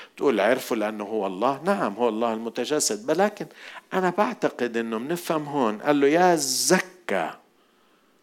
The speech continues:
قال له: "انزل. انزل. اليوم بدي أبات عندك." زكا كان قصير الكامة. زي ما قلت لكم، الجموع حواليه. لكن لأنه مصمم أن يطلب وأن يرى يسوع،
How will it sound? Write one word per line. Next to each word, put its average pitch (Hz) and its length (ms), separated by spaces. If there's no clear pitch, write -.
قال 107 120
له: 131 120
"انزل. 113 300
انزل. 101 420
اليوم 101 580
بدي 92 180
أبات 95 360
عندك." 87 540
زكا 170 280
كان 170 200
قصير 160 400
الكامة. 151 440
زي 131 140
ما 143 100
قلت 143 160
لكم، 131 280
الجموع 143 340
حواليه. 151 560
لكن 185 480
لأنه 185 720
مصمم 170 720
أن 143 220
يطلب 135 520
وأن 123 280
يرى 147 400
يسوع، 123 600